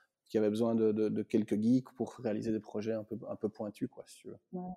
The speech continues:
Speaker 2: qu'on leur demandait qu'ils étaient pas capables de traiter eux-mêmes en interne,
Speaker 1: Voilà.
Speaker 2: effectivement. Ouais. Et
Speaker 1: Ouais.
Speaker 2: quelle était la répartition des rôles, tu te rappelles, à l'époque, entre vous trois ou quatre ? J'ai pas, j'ai pas très bien suivi si vous
Speaker 1: Alors, au
Speaker 2: étiez
Speaker 1: tout début, on était trois, et puis après, un jour, j'ai, euh, j'ai croisé un copain,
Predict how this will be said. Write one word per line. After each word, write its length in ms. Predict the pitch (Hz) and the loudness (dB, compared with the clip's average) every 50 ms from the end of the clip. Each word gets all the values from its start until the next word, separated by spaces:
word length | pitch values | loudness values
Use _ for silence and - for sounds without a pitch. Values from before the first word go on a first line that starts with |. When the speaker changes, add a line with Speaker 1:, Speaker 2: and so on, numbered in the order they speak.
| - | -12
Speaker 2:
qu'on 100 | - 165 | -10 -6
leur 160 | 160 156 151 160 | -4 -4 -2 0
demandait 420 | 165 165 160 156 165 180 190 196 | 0 0 0 0 2 4 4 4
qu'ils 160 | 196 185 156 | 2 0 -2
étaient 140 | 151 - 156 | 0 -2 -2
pas 120 | - 160 | -2 -2
capables 400 | 165 - 160 151 - 175 170 170 | -4 -4 -6 -4 -4 -4 -4 -2
de 80 | 160 165 | -2 -4
traiter 360 | 165 - - 156 151 - 180 | -6 -6 -10 -14 -8 -6 -4
eux-mêmes 340 | 170 165 160 165 170 165 156 | -4 -4 -4 -4 -6 -6 -6
en 100 | 156 151 | -6 -6
interne, 240 | 147 151 - 180 180 | -8 -6 -6 -4 0
Speaker 1:
Voilà. 200 | 143 120 113 104 | 0 2 2 0
Speaker 2:
effectivement. 280 | 107 - - 165 - - _ _ _ _ 165 | -2 -6 -10 -12 -12 -14 _ _ _ _ -10
Ouais. 160 | 165 170 175 - _ _ - - - | -8 -8 -10 -12 _ _ -14 4 6
Et 60 | - | 6
Speaker 1:
Ouais. 60 | 202 | 10
Speaker 2:
quelle 160 | 226 233 220 | 10 10 10
était 160 | 214 196 - 254 | 12 10 10 10
la 80 | 254 247 - | 8 8 4
répartition 500 | 208 - 202 190 - - 202 - - 220 | 4 2 2 2 2 0 -2 2 4 6
des 120 | 214 190 185 | 6 6 8
rôles, 220 | 185 202 220 220 202 | 8 8 8 6 6
tu 80 | - | 2
te 80 | - - | -2 -2
rappelles, 260 | - 175 - 254 285 | -2 0 2 2 4
à 80 | 311 247 | 4 4
l'époque, 340 | 214 208 202 - 254 262 233 | 4 4 4 2 2 2 2
entre 280 | 208 208 - - 202 | 2 2 4 4 4
vous 180 | 190 180 196 190 | 4 6 4 2
trois 400 | 185 - - - 196 214 226 226 | 0 -2 -2 2 4 4 6 6
ou 100 | 208 196 | 4 2
quatre ? 360 | 202 - - 269 294 - - | 2 0 -2 -2 -2 -4 -6
J'ai 160 | - 185 214 214 | 0 0 2 2
pas, 160 | - 220 220 - - | 2 0 -2 -2 -6
j'ai 160 | 196 - 226 | -2 0 0
pas 140 | 214 226 233 | 2 2 2
très 140 | 233 233 226 | 4 4 4
bien 140 | 202 214 220 | 4 4 2
suivi 240 | 214 - 202 202 226 | 2 2 2 2 4
si 120 | - 247 | 2 2
vous 120 | 196 190 | 6 12
Speaker 1:
Alors, 120 | 175 - 165 | 12 12 12
au 20 | 165 | 12
Speaker 2:
étiez 120 | 175 185 | 12 12
Speaker 1:
tout 120 | 165 220 | 12 12
début, 180 | 196 220 202 226 | 12 12 12 12
on 80 | 214 185 | 12 10
était 160 | 175 - 156 | 10 8 4
trois, 680 | - - - - - - - - 202 220 240 - - | 2 -2 -4 -4 -4 2 10 10 12 12 10 8 4
et 60 | 185 | 4
puis 120 | - - 156 | 8 8 8
après, 220 | - - - 185 | 8 8 8 8
un 260 | 190 175 165 160 156 | 8 8 8 8 6
jour, 280 | 147 139 165 185 185 170 | 6 6 6 6 6 6
j'ai, 220 | 147 143 143 143 | 6 6 8 8
euh, 140 | 135 131 131 | 8 8 6
j'ai 100 | 127 131 | 6 4
croisé 260 | - - - 143 151 | 2 4 4 6 6
un 80 | 147 139 | 6 6
copain, 540 | - 139 127 156 147 151 - - 147 143 | 6 6 8 8 10 10 10 8 8 6